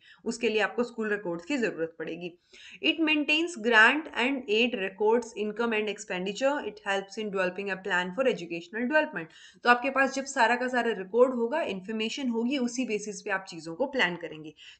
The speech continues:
So ये तो पता चल गया कि ज़रूरत तो बहुत है उन्हें, हमें, अ, स्कूल रिकॉर्ड्स की, और ऑब्जेक्टिव्स जो हैं वो हमने देख लिए हैं।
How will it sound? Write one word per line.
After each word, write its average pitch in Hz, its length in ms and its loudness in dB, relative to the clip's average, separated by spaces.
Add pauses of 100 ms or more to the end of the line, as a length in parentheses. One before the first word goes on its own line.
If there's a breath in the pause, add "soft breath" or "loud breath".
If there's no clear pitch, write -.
So 294 80 4
ये 277 140 4
तो 294 120 -2
पता 302 220 2
चल 294 180 2
गया 262 160 4
कि 285 140 0
ज़रूरत 247 560 2
तो 262 100 8
बहुत 202 380 0
है 294 120 2
उन्हें, 311 300 -2 (200 loud breath)
हमें, 254 380 2
अ, 220 200 2
स्कूल 262 300 -2
रिकॉर्ड्स 247 460 8
की, 339 120 0
और 381 100 2
ऑब्जेक्टिव्स 247 680 2
जो 226 140 -2
हैं 220 80 0
वो 208 120 -2
हमने 202 260 -2
देख 208 300 0
लिए 165 160 -6
हैं। 156 200 -16